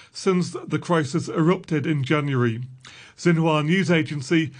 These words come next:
said the president would inspect epidemic prevention and control work. The mainland has reported another nineteen new coronavirus cases, all but two in Wuhan,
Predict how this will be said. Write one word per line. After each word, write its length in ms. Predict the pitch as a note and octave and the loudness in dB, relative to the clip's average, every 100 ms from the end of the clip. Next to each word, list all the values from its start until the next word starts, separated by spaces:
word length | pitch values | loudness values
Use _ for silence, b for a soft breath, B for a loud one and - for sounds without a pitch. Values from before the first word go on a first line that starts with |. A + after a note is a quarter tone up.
| B | B
said 240 | - A3 G3 | -6 -4 -2
the 80 | F3+ | -2
president 540 | F3+ F#3 D#3 D#3+ F3 | 0 -2 0 -2 0
would 140 | E3 | 0
inspect 500 | D#3 C#3+ - D#3+ - - | 0 -2 -2 -2 -2 -6
epidemic 500 | F#3+ F3 D#3+ D3 - | -4 0 0 0 -4
prevention 560 | - D#3 D#3+ C#3 D#3+ D3+ | -2 0 0 0 -2 -2
and 240 | D#3+ C#3 | -4 -4
control 460 | C#3 B2+ E3 D#3 D3+ | -4 -4 0 0 2
work. 400 | C3+ A#2+ - - _ _ B B B - | 2 0 -2 -20 _ _ B B B 0
The 80 | E3+ | 4
mainland 440 | F3+ F3+ F3 E3+ | 4 4 2 2
has 180 | F3 D3+ | 0 -2
reported 460 | E3 F3 E3+ F3 | -2 -2 2 0
another 340 | F3 E3 E3 D#3 | 0 0 2 2
nineteen 520 | D#3+ D#3+ C3 E3 D3+ | 2 0 -2 -2 0
new 200 | D3+ C#3+ | -2 -2
coronavirus 800 | C3 D#3+ D3+ C#3+ C#3 C3+ C3 C3 | -2 0 0 0 0 0 0 -4
cases, 600 | - G3 E3+ E3 D#3 - _ B B B | -4 -4 0 -2 -2 -8 _ B B B
all 180 | - E3+ | 2 2
but 240 | C#3+ - | 2 -6
two 280 | - F3+ D#3 | -2 2 4
in 100 | D3 | 2
Wuhan, 560 | C#3+ C#3 E3 E3 D#3+ | 0 0 0 0 -2